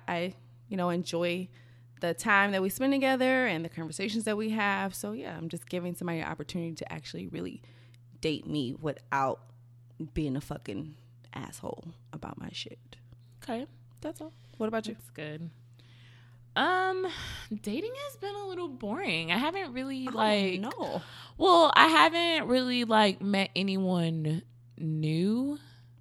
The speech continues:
Speaker 2: so to speak.
Speaker 1: Okay.
Speaker 2: Um,
Speaker 1: Have you been looking?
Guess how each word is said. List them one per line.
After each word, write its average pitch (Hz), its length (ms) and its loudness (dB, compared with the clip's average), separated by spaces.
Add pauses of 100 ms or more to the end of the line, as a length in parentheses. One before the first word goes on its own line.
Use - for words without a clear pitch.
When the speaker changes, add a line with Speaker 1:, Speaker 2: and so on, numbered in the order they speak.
(160)
Speaker 2:
so 277 220 2
to 285 80 4
speak. 302 540 0
Speaker 1:
Okay. 180 280 -6 (680)
Speaker 2:
Um, 175 1000 4
Speaker 1:
Have 190 100 -6
you 180 60 -6
been 170 180 -6
looking? 202 360 -8